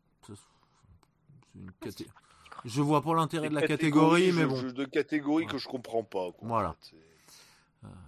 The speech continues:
Speaker 1: donc, Apex Legends, bon, ben, comme on disait, hein, déjà qu'on n'y joue pas sur mobile, on risque pas d'y jouer à côté. Destiny deux,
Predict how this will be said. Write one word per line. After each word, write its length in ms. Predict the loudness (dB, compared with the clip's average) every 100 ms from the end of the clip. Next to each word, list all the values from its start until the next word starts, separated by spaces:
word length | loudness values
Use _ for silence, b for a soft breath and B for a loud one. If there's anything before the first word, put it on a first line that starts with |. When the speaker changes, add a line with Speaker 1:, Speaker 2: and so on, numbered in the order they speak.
| -20 _ b b _ _ _ _ _ _ -14
Speaker 1:
donc, 240 | -14 -14 _
Apex 440 | -2 2 0 0 -2
Legends, 360 | -2 -2 -6 -10
bon, 280 | -16 -16 -14
ben, 140 | -14 -12
comme 200 | -10 -8
on 120 | -8
disait, 340 | -8 -6 -6
hein, 160 | -8 -6
déjà 260 | -8 -8
qu'on 140 | -8 -8
n'y 140 | -6
joue 140 | -8 -6
pas 120 | -6
sur 160 | -6
mobile, 320 | -8 -8 -8 -8
on 120 | -10
risque 240 | -12 -14
pas 140 | -12 -10
d'y 100 | -10
jouer 160 | -10 -10
à 20 |
côté. 380 | -10 -10 -10 -10 -16 B B B B B B
Destiny 520 | -2 0 2 -2 0 -2
deux, 340 | -2 -2